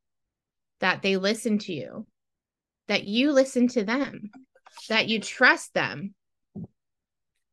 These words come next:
that you tr-, that you really, really trust them, that they trust you, that you can be vulnerable,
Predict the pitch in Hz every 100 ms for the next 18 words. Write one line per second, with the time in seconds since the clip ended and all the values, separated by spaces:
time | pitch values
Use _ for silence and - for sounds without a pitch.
0 | _ _ _ _ _ _ _ 202 208 214
1 | - - 196 - 196 208 208 196 214 226
2 | 240 240 220 208 202 - 185 - - 113
3 | 214 214 _ _ _ _ _ _ _ _
4 | _ _ - 214 220 233 247 247 - 233
5 | 233 - 240 262 107 - 202 _ _ _
6 | _ _ _ _ _ _ _ _ _ _
7 | _ _ _ _ _ _ _ _ _ _
8 | _ _ _ _ _ _ _ _ _ _
9 | _ _ _ _ _ _ _ 226 214 226
10 | 247 285 254 247 196 196 233 269 185 110
11 | 62